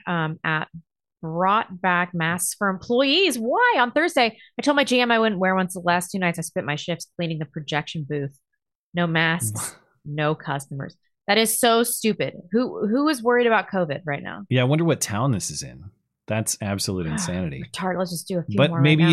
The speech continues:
Speaker 2: it, uh, if it works out for a better job for you, great. But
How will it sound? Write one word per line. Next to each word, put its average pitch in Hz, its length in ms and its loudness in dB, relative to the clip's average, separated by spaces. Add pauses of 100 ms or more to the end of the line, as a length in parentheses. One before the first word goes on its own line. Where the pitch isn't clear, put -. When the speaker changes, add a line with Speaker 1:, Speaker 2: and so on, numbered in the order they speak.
(100)
Speaker 2:
it, - 80 0
uh, - 220 -8 (220)
if 131 120 2
it 139 100 2
works 180 260 2
out 185 200 0
for 165 80 2
a 131 40 2
better 151 220 2
job 135 400 0
for 147 80 0
you, 139 380 2
great. 127 320 0
But 113 240 -2